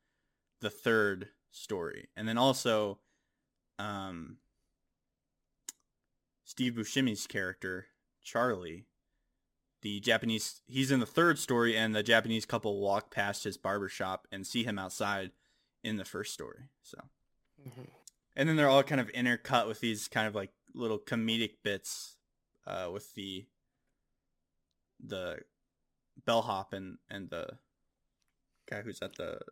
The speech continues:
Speaker 1: the night clerk, I guess.
Speaker 2: I love both of them.
Speaker 1: They're great. I think this movie in general is, I kinda just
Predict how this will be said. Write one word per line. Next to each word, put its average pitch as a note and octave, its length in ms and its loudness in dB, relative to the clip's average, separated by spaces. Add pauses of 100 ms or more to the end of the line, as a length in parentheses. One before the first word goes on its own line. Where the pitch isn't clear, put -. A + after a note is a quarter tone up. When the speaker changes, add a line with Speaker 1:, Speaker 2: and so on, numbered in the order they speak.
(640)
Speaker 1:
the G#2 80 -8
night G2+ 260 -6
clerk, - 380 -10
I - 80 -14
guess. - 260 -20 (240)
Speaker 2:
I C3+ 180 6
love C#3 440 6
both C3+ 280 4
of A#2 220 -12
them. A#2+ 160 -6 (480)
Speaker 1:
They're A#2 140 -2
great. A#2 340 0 (1120)
I C#3+ 140 8
think F#3+ 160 4
this C#3 120 0
movie C#3 280 4
in A2+ 80 0
general A2 380 -2
is, F#2 260 -14 (200)
I G#2+ 120 -10
kinda A#2+ 240 0
just - 240 -12